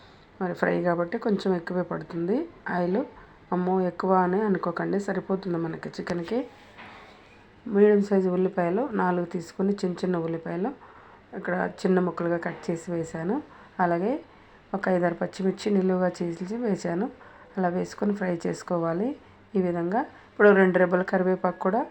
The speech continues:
వేసుకున్న తర్వాత కలుపుకుందాము. ఇలా ఈజీ మెథడ్ అండి, ఎవరైనా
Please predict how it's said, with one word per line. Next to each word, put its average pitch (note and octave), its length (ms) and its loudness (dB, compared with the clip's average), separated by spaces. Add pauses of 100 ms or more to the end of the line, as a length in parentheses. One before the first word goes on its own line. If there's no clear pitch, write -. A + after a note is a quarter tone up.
(380)
వేసుకున్న F3+ 400 0 (120)
తర్వాత E3+ 320 -6 (840)
కలుపుకుందాము. F#3+ 640 0 (1200)
ఇలా G#3 160 4 (160)
ఈజీ A3 300 2
మెథడ్ F3+ 260 0
అండి, G3+ 180 0 (380)
ఎవరైనా F#3+ 400 4